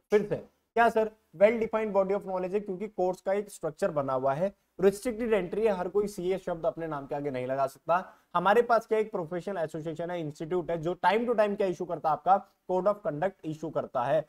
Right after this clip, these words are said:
और ultimate मकसद क्या सर आपका? सर्विसेज provide करना। बोलो भारत माता की जय।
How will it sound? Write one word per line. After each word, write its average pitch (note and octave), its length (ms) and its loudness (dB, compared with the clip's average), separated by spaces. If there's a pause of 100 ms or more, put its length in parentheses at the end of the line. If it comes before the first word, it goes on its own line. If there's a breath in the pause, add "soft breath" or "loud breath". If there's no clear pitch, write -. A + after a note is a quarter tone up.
(140 soft breath)
और E3+ 120 4
ultimate F3 420 0
मकसद D#3+ 340 -10
क्या D3 120 -10
सर C#3+ 140 -10
आपका? D3+ 260 -6
सर्विसेज B2+ 640 -10
provide A2+ 340 -8
करना। B2 160 -10
बोलो C3 160 -4
भारत B2 320 -2
माता B2 240 -14
की - 240 -20
जय। G2 120 -20